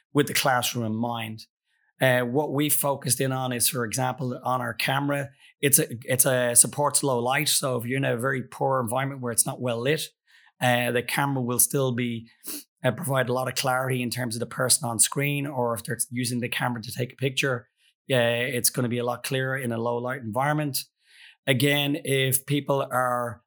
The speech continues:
learning remotely, as we did through the pandemic, uh, we've also, uh, got dual array microphones built into the Chromebook. So rather than have one, we've got two.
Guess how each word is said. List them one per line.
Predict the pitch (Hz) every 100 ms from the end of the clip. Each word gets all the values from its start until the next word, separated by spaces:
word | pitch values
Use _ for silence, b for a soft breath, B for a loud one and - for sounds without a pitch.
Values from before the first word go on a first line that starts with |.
| -
learning | 135 135 143 131
remotely, | 123 135 156 170 180 190 135
as | 131 120
we | 123
did | 120 131 135 131 -
through | - 131
the |
pandemic, | 113 127 120 131 156 156 - b b b b
uh, | 131 127 123
we've | 123 131 131
also, | 143 139 - 135 123 123 131 131
uh, | 120 120
got | 110 123 _ -
dual | 147 156
array | 143 135 131
microphones | 123 127 135 - 131 123 117
built | - 131 120 -
into | 127 131 147
the | 143
Chromebook. | - 151 151 160 151
So | - 131
rather | 131 139
than | 127
have | 123 120
one, | 120 143 143
we've | 135 131
got | 127 -
two. | - 147 180